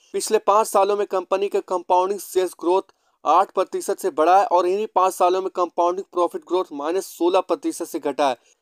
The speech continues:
एक साल में कंपनी ने अपने इन्वेस्टरों को बीस परसेंट का रिटर्न दिया है, जो काफ़ी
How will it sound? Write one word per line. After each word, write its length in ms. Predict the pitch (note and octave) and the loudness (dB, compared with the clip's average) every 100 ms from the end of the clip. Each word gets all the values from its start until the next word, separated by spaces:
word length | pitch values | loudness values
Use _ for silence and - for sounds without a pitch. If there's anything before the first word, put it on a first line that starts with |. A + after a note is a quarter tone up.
| _ | _
एक 200 | E3 A3 | 2 2
साल 240 | - G3 G#3 | 2 2 2
में 100 | G#3+ | 0
कंपनी 420 | F#3+ F3 G3 G#3 | -2 -2 -2 0
ने 100 | G#3+ | 2
अपने 280 | G3 G#3 G3+ | 0 0 -2
इन्वेस्टरों 440 | F3 F3 - G3 | -2 -2 -2 -2
को 140 | G3+ F3 D3+ | -2 -4 -4
बीस 200 | G3 - | -6 -2
परसेंट 340 | E3+ G3 F#3+ | -4 -2 -2
का 120 | G#3+ | 0
रिटर्न 340 | F3 D#3+ F3+ F#3 | 0 0 -2 0
दिया 140 | G3+ | 0
है, 80 | G#3 | 2
जो 160 | E3+ | 0
काफ़ी 380 | F#3 E3 D#3+ - | 0 0 0 -2